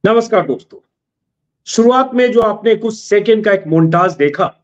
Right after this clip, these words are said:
उसमें जयंत चौधरी का एक बयान है जो जनवरी दो हज़ार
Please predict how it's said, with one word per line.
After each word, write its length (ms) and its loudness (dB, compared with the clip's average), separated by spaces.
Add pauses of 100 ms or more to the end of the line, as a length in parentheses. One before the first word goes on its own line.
(720)
उसमें 320 2
जयंत 280 2
चौधरी 320 0
का 140 0
एक 200 -6
बयान 280 2
है 80 -14 (640)
जो 120 2
जनवरी 420 0
दो 180 0
हज़ार 260 0